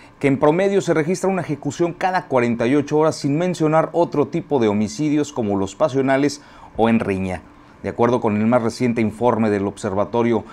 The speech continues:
Nacional Ciudadano, en México cada veinte minutos hay una víctima por homicidio y sin lugar a dudas este podría ser el año más violento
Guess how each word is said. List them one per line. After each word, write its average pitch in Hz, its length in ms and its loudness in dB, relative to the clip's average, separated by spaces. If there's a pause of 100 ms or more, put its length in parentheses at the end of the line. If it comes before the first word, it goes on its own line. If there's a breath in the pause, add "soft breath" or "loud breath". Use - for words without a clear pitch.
(160 loud breath)
Nacional 110 480 -2
Ciudadano, 120 600 2 (100)
en 117 240 0
México 147 480 -4
cada 175 240 2
veinte 160 280 0
minutos 143 480 -2
hay 160 140 -2
una 151 160 0
víctima 135 480 -2
por 104 140 -2
homicidio 165 580 0 (240 loud breath)
y 160 60 -6
sin 226 200 -2
lugar 202 220 4
a 196 80 8
dudas 185 360 2
este 175 220 -2
podría 147 400 2
ser 160 180 2
el 151 140 4
año 165 240 2
más 151 280 -2
violento 139 580 0